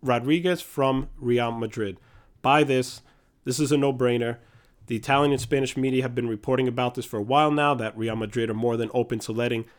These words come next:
James Rod-, Rodriguez go on loan with an option to buy. Now, here's where it gets tricky. I've been reading many different numbers in the Italian media. I've read that, uh, Napoli could pay ten million euro for the loan of, uh, James Rodriguez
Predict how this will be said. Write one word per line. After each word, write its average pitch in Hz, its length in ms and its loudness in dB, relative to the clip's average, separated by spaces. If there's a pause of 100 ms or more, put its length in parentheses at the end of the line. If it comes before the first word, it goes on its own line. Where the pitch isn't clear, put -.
(360)
James 131 360 4
Rod-, 120 360 -2
Rodriguez 127 560 0
go 127 220 4
on 117 160 2
loan 170 240 4
with 127 160 -2
an 120 80 -2
option 120 300 -4
to 110 100 -8
buy. 151 440 2 (840)
Now, 123 100 0
here's 139 220 4
where 139 80 2
it 131 40 -12
gets 131 160 0
tricky. 160 400 2
I've 120 140 0
been 120 160 0
reading 123 320 2
many 127 220 2
different 120 340 -2
numbers 127 460 0 (480)
in 139 140 4
the 135 120 2
Italian 139 400 2
media. 139 340 2
I've 120 240 -2
read 117 200 -2
that, 107 260 -4 (720)
uh, 113 220 -2
Napoli 123 560 0
could - 280 -6
pay 120 180 0
ten 147 340 0
million 139 280 4
euro 135 280 2
for 123 160 -4
the 113 100 -4
loan 143 320 2
of, 139 360 -4 (200)
uh, 131 200 -2
James 139 380 0
Rodriguez 135 720 -2